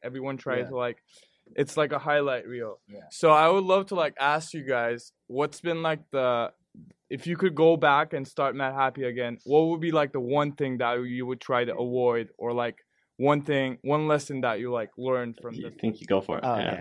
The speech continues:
Speaker 3: let me
Speaker 2: got it.
Speaker 3: think about it.
Speaker 2: Yeah, no, so, so I think, you know, for us, it was our f-, our first company that we were ever starting, you know, so obviously we made a lot of mistakes. I think one main thing is, though, that we,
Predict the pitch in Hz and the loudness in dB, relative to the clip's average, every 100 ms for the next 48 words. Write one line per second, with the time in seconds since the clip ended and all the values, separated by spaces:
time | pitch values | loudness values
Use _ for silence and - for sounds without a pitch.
0 | 107 107 - - - - 147 160 170 208 | -4 -4 -4 -6 -6 -4 0 0 4 4
1 | 190 - 135 - - _ - 160 147 190 | 4 2 2 0 -8 _ -4 0 2 0
2 | 165 - - _ - 151 135 - 135 - | -6 -8 -18 _ -8 -2 -2 -2 -4 0
3 | 127 143 - - 120 117 113 - - - | 2 2 -2 -6 -4 0 -2 -2 -12 -4
4 | 117 - - 131 - 123 113 113 101 98 | -4 -4 -4 -4 -4 -8 -8 -10 -10 -8
5 | 98 101 98 92 - 104 92 85 _ 92 | -8 -8 -12 -16 -12 -10 -10 -12 _ -16
6 | 95 95 92 92 104 98 104 98 95 98 | -14 -12 -8 -6 -8 -10 -10 -10 -8 -8
7 | 98 95 92 90 - - 95 127 143 _ | -8 -10 -10 -14 -18 -12 -8 -8 -10 _
8 | _ _ - 113 123 113 _ 113 117 113 | _ _ -12 -8 -8 -8 _ -2 0 0
9 | 113 104 113 113 135 147 151 160 180 165 | 0 -6 -6 -8 -10 -10 -8 -6 -4 -2
10 | 113 101 _ 127 | -2 -4 _ -12